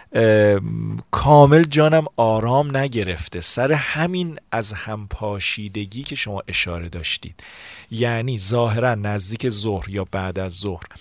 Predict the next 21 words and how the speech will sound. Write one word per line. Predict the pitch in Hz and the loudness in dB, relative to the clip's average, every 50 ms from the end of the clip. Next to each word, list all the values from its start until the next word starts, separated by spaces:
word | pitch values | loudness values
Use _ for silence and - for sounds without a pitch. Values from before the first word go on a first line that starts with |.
| - - - _ _ - | -20 -20 -20 _ _ -8
جناب | - 120 117 120 123 127 123 120 | -4 -4 -2 0 0 0 0 0
مسلم | 113 107 101 104 101 - - - 107 101 87 80 - - - _ _ - | -2 -2 -2 2 4 4 4 4 2 -2 -6 -6 -8 -16 -20 _ _ -10
محل | 113 107 104 110 113 113 120 131 | -6 -6 -4 -4 -4 -4 -4 -4
اختفاشون | 123 110 - - 120 110 - 123 123 120 - - 143 143 | -4 -4 -6 -6 -6 -2 0 2 2 2 2 0 -2 0
لو | 139 143 135 110 90 | 2 2 2 2 2
میره، | 80 82 80 73 - - _ _ _ _ _ _ _ | -4 -10 -12 -14 -16 -20 _ _ _ _ _ _ _
اه، | - 117 117 113 113 113 110 110 104 104 107 | -2 0 2 2 4 2 2 0 0 -2 0
و | 120 120 120 117 113 113 110 107 - - | 2 4 4 4 4 4 2 0 -4 -8
مجبور | 113 117 120 131 131 131 - 117 107 110 139 143 160 170 170 175 | -6 -2 0 0 0 0 0 -2 0 2 4 4 6 4 2 0
می‌شن | 180 175 - - 170 170 165 165 165 165 | -2 -2 0 0 0 0 -2 -2 -2 -2
سر | 156 - - 147 | 0 2 2 4
داستان | 131 127 117 117 110 101 - - 120 117 110 | 2 2 2 2 2 2 2 0 0 -2 -4
دستگیری | 101 104 101 101 - - - - 113 110 101 104 104 | -2 -2 0 2 4 4 4 2 -2 -6 -6 -4 -4
هانی، | 104 95 - 98 101 101 101 101 107 113 117 127 131 139 147 147 165 - _ _ - - - _ _ _ | -4 -4 -6 -6 -6 -6 -8 -8 -10 -12 -12 -12 -14 -14 -16 -18 -20 -20 _ _ -20 -20 -20 _ _ _
مجبور | 117 113 117 120 123 117 - 117 113 131 151 175 185 185 | -10 -6 -4 -4 -4 -4 -4 -6 -4 -2 0 0 0 -2
می‌شن | 175 160 - 170 175 156 | -2 -4 -4 -4 -4 -6
که | 175 175 | -4 -2
شمشیر | 156 165 170 160 143 - 147 160 170 131 | 0 2 2 4 4 4 4 4 4 2
به | 110 98 | 0 -4
دست | - 90 90 - - - | -4 -4 -2 0 -2 -2
بگیرن، | - 95 92 - - - 95 | -2 -8 -16 -16 -18 -18 -18